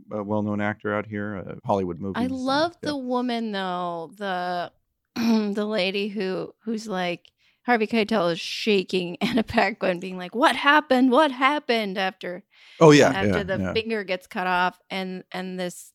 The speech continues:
Speaker 2: the, one of the women is just like, "No, she's a child. Like, let her, like, just hug her."
Speaker 1: Yeah.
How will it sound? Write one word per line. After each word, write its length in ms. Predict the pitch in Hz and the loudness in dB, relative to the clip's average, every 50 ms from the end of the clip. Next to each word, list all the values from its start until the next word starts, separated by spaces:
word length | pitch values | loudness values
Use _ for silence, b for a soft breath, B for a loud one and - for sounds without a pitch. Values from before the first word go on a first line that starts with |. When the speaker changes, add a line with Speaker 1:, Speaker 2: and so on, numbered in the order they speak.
| _ _ | _ _
Speaker 2:
the, 260 | 190 185 185 175 175 | -6 -6 -6 -6 -8
one 240 | 175 214 208 190 185 | -10 -8 -6 -6 -6
of 120 | 180 202 | -6 -6
the 100 | 214 175 | -8 -8
women 360 | 170 180 208 226 254 233 226 | -6 -6 -4 -4 -4 -4 -4
is 300 | 214 208 185 180 185 - _ - | -6 -6 -8 -10 -12 -14 _ -16
just 260 | 185 - 180 - - - | -16 -14 -14 -14 -14 -12
like, 420 | 156 160 147 - - - - _ _ _ _ _ _ _ _ _ _ _ _ | -12 -10 -12 -12 -14 -20 -20 _ _ _ _ _ _ _ _ _ _ _ _
"No, 260 | 359 403 440 427 349 | -12 -12 -10 -8 -8
she's 300 | 285 - - 311 311 311 | -8 -8 -6 -6 -6 -6
a 60 | 320 302 | -6 -6
child. 560 | - - - 392 453 453 370 247 202 196 208 247 | -8 -10 -12 -12 -12 -10 -8 -8 -8 -8 -10 -10
Like, 200 | 220 220 226 - | -10 -10 -8 -6
let 140 | - 302 320 | -4 -4 -4
her, 160 | 330 330 320 311 311 _ _ _ _ _ _ _ _ _ _ | -4 -4 -6 -8 -10 _ _ _ _ _ _ _ _ _ _
like, 180 | - 311 320 311 | -6 -6 -6 -6
just 240 | - - 330 - - | -8 -14 -16 -12 -10
hug 180 | 339 392 392 | -8 -8 -6
her." 300 | - 254 180 170 196 - _ _ - | -6 -8 -8 -8 -12 -16 _ _ -12
Speaker 1:
Yeah. 160 | 95 85 78 | -12 -12 -12